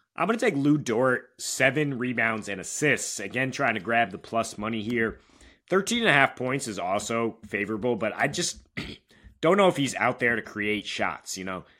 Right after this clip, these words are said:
It's sort of dependent on, on, yeah, whether, whether they're Giddey and Jalen Williams are gonna play make and find him. So I'm not really trying to lean on that as much. I'm just gonna try to bank on him playing, like, thirty-five minutes, um,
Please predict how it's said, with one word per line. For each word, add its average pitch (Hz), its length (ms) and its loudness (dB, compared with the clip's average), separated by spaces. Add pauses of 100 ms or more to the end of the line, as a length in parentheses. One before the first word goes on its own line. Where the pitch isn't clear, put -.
(220)
It's 101 180 -6
sort 131 200 2
of 110 100 -4
dependent 113 600 -2 (800)
on, 113 300 4
on, 107 240 -4
yeah, 101 240 0
whether, 101 460 -2
whether 107 320 0
they're 98 260 -2
Giddey 110 760 -2
and 101 160 -4
Jalen 107 280 0
Williams 110 280 -2
are 101 60 -4
gonna - 160 -6 (160)
play 120 240 -2
make 104 340 0
and 90 140 -10
find 127 400 -2
him. 85 300 -10 (420)
So 110 200 0
I'm 110 220 -2
not 170 220 4
really 147 160 2
trying 123 240 2
to 107 60 -2
lean 110 180 -4
on 98 120 -4
that 95 120 -4
as 92 120 -8
much. 98 220 -4
I'm 110 140 0
just 156 180 -2
gonna 120 200 -6
try 120 160 2
to 107 80 0
bank 110 300 -4
on 101 120 0
him 101 140 -6
playing, 98 340 -4
like, 92 240 -8
thirty-five 98 640 -2
minutes, 90 520 -8 (140)
um, 82 380 -6